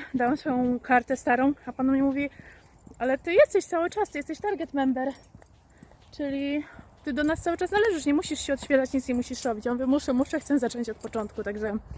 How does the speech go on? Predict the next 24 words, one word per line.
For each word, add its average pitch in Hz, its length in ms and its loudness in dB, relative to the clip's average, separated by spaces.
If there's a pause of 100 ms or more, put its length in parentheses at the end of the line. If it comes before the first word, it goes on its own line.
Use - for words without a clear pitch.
(1120)
Także 262 380 -2 (500)
spoko. - 380 -4 (840)
Trzymajcie, 285 420 2
kochani, 254 340 0
za 247 100 2
mnie 240 120 -2
kciuki 381 460 0 (920)
i 320 80 -6
powiem 302 220 0
wam, 285 180 4
że 269 100 0
to 277 160 0
gusto, 311 420 2 (480)
<laughs> - 500 -14
to, 294 100 0
że 294 100 0
nie 277 100 4
przyjechało, 262 520 2
pomogło 247 840 0
mi 240 120 0
w - 40 -12
podjęciu 262 340 -2
decyzji, 269 360 0
także... 240 360 2